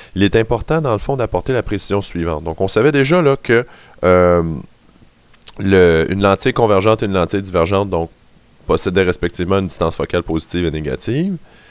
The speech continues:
Et dans le cas, euh, des miroirs, ben, ce sera la même chose. Donc, le miroir convergent, euh,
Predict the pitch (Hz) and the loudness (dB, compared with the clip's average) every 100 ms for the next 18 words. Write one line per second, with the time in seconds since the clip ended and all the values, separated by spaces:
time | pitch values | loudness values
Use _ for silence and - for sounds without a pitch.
0 | - - - - 139 165 156 131 110 - | -20 -20 -20 -6 0 0 2 0 0 0
1 | 127 131 131 - - 92 90 87 80 76 | 2 2 0 -6 -8 -2 0 0 -2 -4
2 | - 95 98 98 85 87 107 139 151 123 | -6 0 2 2 2 2 2 0 -4 -2
3 | 98 92 95 - 120 123 104 95 - 104 | -2 0 -4 -2 2 2 2 0 0 0
4 | 87 82 90 92 95 87 - - 147 143 | 0 -2 -2 0 2 2 0 0 2 2
5 | 123 98 104 104 - - _ - - - | 0 -2 -2 -2 -4 -14 _ -20 -10 0
6 | 82 80 76 71 65 | 2 4 2 0 -4